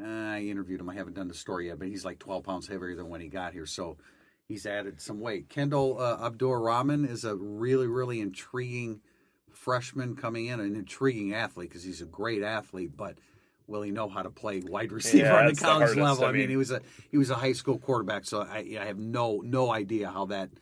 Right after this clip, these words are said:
Speaker 1: transition will go.
Speaker 2: With him, they have five sophomores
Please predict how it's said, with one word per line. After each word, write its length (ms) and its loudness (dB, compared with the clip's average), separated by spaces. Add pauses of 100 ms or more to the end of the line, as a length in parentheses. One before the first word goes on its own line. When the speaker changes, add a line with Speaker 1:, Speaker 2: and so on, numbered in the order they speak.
(280)
Speaker 1:
transition 640 -6
will 120 -8
go. 240 -10
Speaker 2:
With 220 0
him, 220 2
they 60 -4
have 140 -6
five 320 0
sophomores 640 -8